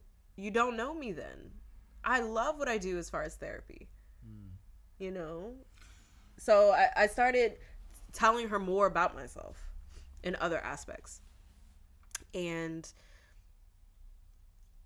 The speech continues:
Speaker 1: one day, a month later, she just sent me a text and was like, I s-, she was like, she's been talking to her boyfriend.
Speaker 2: Hmm.
Speaker 1: And she was like, you know, "I support you in all of your future endeavors."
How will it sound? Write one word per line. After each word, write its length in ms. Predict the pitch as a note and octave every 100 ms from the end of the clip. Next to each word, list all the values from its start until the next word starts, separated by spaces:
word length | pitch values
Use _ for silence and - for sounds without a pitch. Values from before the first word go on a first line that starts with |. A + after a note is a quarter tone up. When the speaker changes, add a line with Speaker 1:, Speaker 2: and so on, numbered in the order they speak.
| - - - - - -
Speaker 1:
one 300 | E3+ F#3+ B3
day, 440 | A#3 G3+ F#3+ G#3 A#3+ - - - - - - -
a 60 | F3
month 280 | F3 F3+
later, 360 | F#3 F#3 F3+ F3
she 160 | F3 F3+
just 180 | F3 E3+
sent 140 | F3+
me 100 | E3
a 40 | E3+
text 380 | E3+ E3+ -
and 140 | F3 D#3+
was 120 | D#3+
like, 200 | D#3+ D#3+
I 120 | -
s-, 200 | E3 - - - -
she 140 | -
was 120 | F#3 E3+
like, 160 | E3+
she's 240 | - F#3 E3
been 120 | F3+
talking 300 | F3+ F3 F3+
to 60 | E3+
her 100 | D#3+
boyfriend. 500 | E3 E3 F#3+ G3+ G#3 - - - -
Speaker 2:
Hmm. 100 | G#2 G#2+ - - - -
Speaker 1:
And 320 | F3+ E3+ E3 D#3+
she 120 | E3+
was 160 | E3 D#3+
like, 380 | D#3 D3+ D3+ - D#3+
you 120 | D#3+
know, 160 | D3+ D3+
"I 120 | E3
support 540 | D#3+ F3 - F3+ -
you 260 | F3 D#3+ E3
in 100 | D#3
all 180 | D3 D#3+
of 120 | D#3+
your 100 | E3
future 360 | D#3+ D#3+ - F3
endeavors." 500 | G3 A#3 D#3+ -